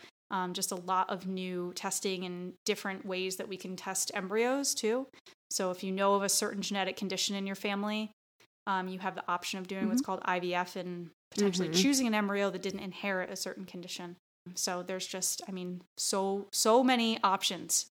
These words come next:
Speaker 1: you know, and I think that's
Speaker 2: Yeah.
Speaker 1: something else that should be talked about more, that it's, you know, not necessarily just, like, a natural conception,
Speaker 2: Yeah.
Speaker 1: um, but there's so many different ways to become a parent.
Speaker 2: So cool.
Speaker 3: Yeah. You know, it's so funny. I, we,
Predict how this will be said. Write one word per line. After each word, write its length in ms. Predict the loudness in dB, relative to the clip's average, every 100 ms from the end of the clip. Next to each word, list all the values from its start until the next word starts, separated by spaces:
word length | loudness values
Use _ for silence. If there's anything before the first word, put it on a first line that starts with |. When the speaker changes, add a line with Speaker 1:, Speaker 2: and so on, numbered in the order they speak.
| _
Speaker 1:
you 80 | -8
know, 140 | -6 -4
and 100 | -6
I 60 |
think 300 | -6 -8 -6 -2
that's 160 | 0
Speaker 2:
Yeah. 20 | 0
Speaker 1:
something 200 | -2 -4
else 180 | -2
that 80 | 0
should 120 | 2
be 60 | 4
talked 260 | 8 8 8
about 220 | 4 4
more, 260 | 2 0
that 140 | 0 -4
it's, 260 | -2 -2 -4 -16 -2
you 80 | 0
know, 100 | 4
not 180 | 6 6
necessarily 460 | 6 8 8 8 6
just, 200 | 4 2
like, 220 | 0 -2
a 160 | 0 2
natural 400 | 2 0 -2 -4
conception, 540 | -4 -4 -4 -4 -2
Speaker 2:
Yeah. 200 | -2 -2 -4 2
Speaker 1:
um, 260 | 2 2
but 140 | -2 -4
there's 180 | 2
so 300 | 4 6 4
many 180 | 2 0
different 280 | -4 -4 -4
ways 180 | -4 -4
to 60 | -6
become 200 | -8 -8
a 40 |
parent. 340 | -6 -6 -6 -10 _ _ _ _ _ -6
Speaker 2:
So 200 | 0 0
cool. 360 | 2 0 0 -4 _ -6
Speaker 3:
Yeah. 300 | -2 0 0 -4 -10 _ _ _ _ -20 -18 -12 4
You 80 | 10
know, 140 | 10
it's 140 | 10 12
so 160 | 12
funny. 320 | 12 12 12
I, 300 | 12 12 12 8
we, 400 | 10 10 10